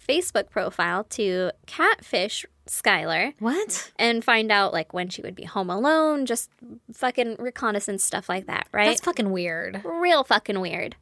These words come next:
Speaker 2: Oh my God.
Speaker 1: Rachel and Sheila had planned out the entire murder, including previously scouting out the location that they would take her that night.
Speaker 2: Oh, shit.
Speaker 1: And practicing their stabbing techniques on a pillow.
Speaker 2: What?
Speaker 1: Yeah.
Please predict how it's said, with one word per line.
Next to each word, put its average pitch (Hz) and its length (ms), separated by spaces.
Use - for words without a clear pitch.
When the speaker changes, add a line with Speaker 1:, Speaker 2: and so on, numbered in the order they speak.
Speaker 2:
Oh - 40
my 170 160
God. - 440
Speaker 1:
Rachel 233 260
and 220 140
Sheila 202 260
had 214 220
planned 226 340
out 214 160
the 214 140
entire 220 500
murder, 220 400
including 247 840
previously 294 640
scouting 240 560
out 220 160
the - 80
location 220 600
that 208 160
they 202 100
would 226 140
take 202 240
her 190 140
that 170 280
night. 202 360
Speaker 2:
Oh, 202 160
shit. 320 680
Speaker 1:
And 233 220
practicing 381 680
their 220 140
stabbing 269 560
techniques 285 480
on 220 80
a 180 80
pillow. - 500
Speaker 2:
What? 403 760
Speaker 1:
Yeah. 269 340